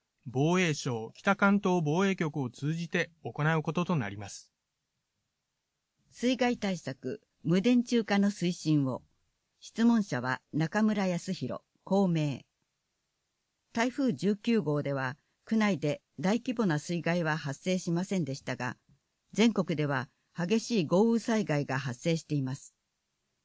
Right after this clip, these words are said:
Speaker 2: 河川整備の目標達成への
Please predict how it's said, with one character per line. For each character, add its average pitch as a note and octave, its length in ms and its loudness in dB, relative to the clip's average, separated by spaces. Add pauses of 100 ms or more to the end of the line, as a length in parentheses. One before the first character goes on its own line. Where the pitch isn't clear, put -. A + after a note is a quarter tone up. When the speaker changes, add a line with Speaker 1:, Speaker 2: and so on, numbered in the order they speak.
(160)
Speaker 2:
河 G3 160 -4
川 B3+ 200 2
整 C4 200 2
備 E3+ 160 2
の D#3 100 2
目 D3+ 240 0
標 G#3 200 0
達 F#3+ 220 -2
成 F#3+ 220 0
へ F#3+ 60 2
の C#3+ 200 0